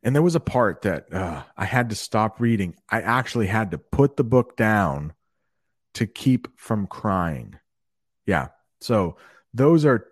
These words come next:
two that I could think of off the top of my head. Okay. No planning, off the top of my head. Really? Genre.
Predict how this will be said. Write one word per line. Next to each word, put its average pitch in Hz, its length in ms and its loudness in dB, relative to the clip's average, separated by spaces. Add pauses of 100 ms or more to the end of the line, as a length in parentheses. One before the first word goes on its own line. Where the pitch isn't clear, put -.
two 113 720 4 (840)
that 110 120 0
I 101 120 2
could 101 200 -4
think 131 320 -4
of 85 380 -4 (500)
off 101 380 -8
the 98 100 -8
top - 420 -10
of 87 120 -12
my 82 180 -8
head. - 480 -14 (760)
Okay. - 120 -18 (120)
No 110 280 -2
planning, 90 640 -4 (600)
off 104 260 -2
the 104 80 -6
top 95 340 -4
of 87 100 -8
my 87 160 -6
head. 82 380 -8 (1300)
Really? 131 400 -6 (640)
Genre. 78 580 -8